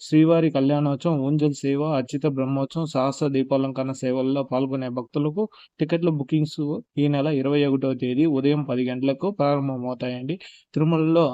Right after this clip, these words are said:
అంగప్రదర్శన టికెట్లు కూడా ఈ నెల ఇరవై మూడవ తేదీన ఉదయం పది గంటలకు, సీనియర్ సిటిజన్, దివ్యాంగుల కోటా కూడా బుకింగ్స్కు అదే రోజున మధ్యాహ్నం మూడు గంటలకు ఓపెన్ అవుతాయి.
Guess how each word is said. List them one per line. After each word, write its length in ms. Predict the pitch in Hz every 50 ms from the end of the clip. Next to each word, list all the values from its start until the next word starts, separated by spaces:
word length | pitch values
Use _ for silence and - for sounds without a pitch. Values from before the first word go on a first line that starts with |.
| 127
అంగప్రదర్శన 600 | 131 135 143 156 156 147 160 160 156 147 - 160 151
టికెట్లు 400 | 135 151 131 147 143 139 139 131
కూడా 260 | - 143 143 170 190 196
ఈ 160 | 143 139 147 135
నెల 200 | 135 135 139 156 151
ఇరవై 300 | 139 131 143 147 151 147
మూడవ 320 | 143 139 139 143 143 143
తేదీన 400 | 135 - 131 127 127 123 135 160 190 196
ఉదయం 300 | 139 131 135 147 151 151
పది 220 | 147 135 123 131
గంటలకు, 500 | 123 123 127 127 127 143 139 135 143 190 214
సీనియర్ 460 | 190 - 147 147 151 156 156 151 143
సిటిజన్, 400 | - 147 135 139 135 143 147 147 135
దివ్యాంగుల 540 | 139 135 127 139 139 139 139 139 139 135 143
కోటా 340 | 127 143 135 131 131 135
కూడా 300 | 123 - 135 135 156 190 208 196 _ _ _ - - _ _ _ -
బుకింగ్స్కు 520 | 151 143 135 180 180 151 151 - - - 226 233 175
అదే 240 | 143 139 139 151 165 165
రోజున 320 | 156 156 151 143 151 170
మధ్యాహ్నం 500 | 180 160 135 127 131 143 151 156 160 160 151
మూడు 200 | 139 139 135 131
గంటలకు 440 | 127 131 135 135 147 147 143 - 208
ఓపెన్ 340 | 175 139 139 131 143 135
అవుతాయి. 360 | 131 127 123 - 131 123 127